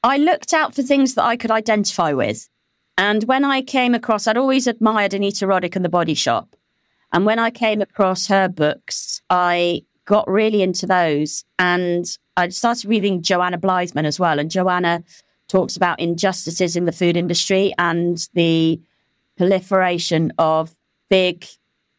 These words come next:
globalized brands and businesses in the food industry and what that's done to the food industry. So I, when I, when I think when you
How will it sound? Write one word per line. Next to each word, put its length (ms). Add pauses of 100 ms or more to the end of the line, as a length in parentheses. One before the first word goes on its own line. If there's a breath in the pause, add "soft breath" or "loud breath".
(120)
globalized 760
brands 680 (260)
and 320
businesses 680
in 180
the 100
food 220
industry 280
and 80
what 120
that's 160
done 240
to 80
the 60
food 200
industry. 340
So 340 (580 soft breath)
I, 200
when 180
I, 140 (220)
when 220
I 200
think 280
when 160
you 320